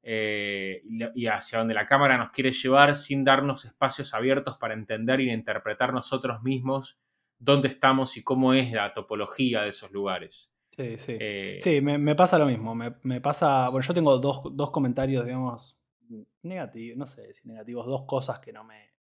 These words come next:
Speaker 2: no me cerraron tanto. Una es eso, sí, la geografía es rara. Eh, es raro porque es un espacio cerrado. O sea, es una,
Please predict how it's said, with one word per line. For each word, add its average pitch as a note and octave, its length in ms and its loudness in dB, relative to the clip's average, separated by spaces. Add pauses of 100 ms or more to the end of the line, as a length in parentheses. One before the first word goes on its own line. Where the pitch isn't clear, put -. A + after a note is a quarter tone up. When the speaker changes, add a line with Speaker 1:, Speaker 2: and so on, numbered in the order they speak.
(120)
Speaker 2:
no C#3 140 -8
me C3+ 80 -2
cerraron B2+ 480 -4
tanto. D3+ 640 0 (400)
Una F3 220 4
es - 120 -2
eso, B2 280 -2
sí, C3+ 180 -6
la B2 160 -6
geografía B2+ 400 -2
es C#3+ 60 -4
rara. E3 520 2 (520)
Eh, B2+ 500 -2
es B2+ 100 -4
raro E3 280 6
porque A#2+ 680 -2 (1300)
es C3+ 180 -8
un D#3 80 0
espacio C3+ 300 0
cerrado. C3 580 0 (100)
O - 40 -20
sea, A#2+ 200 -6
es - 140 -10
una, A2 280 -6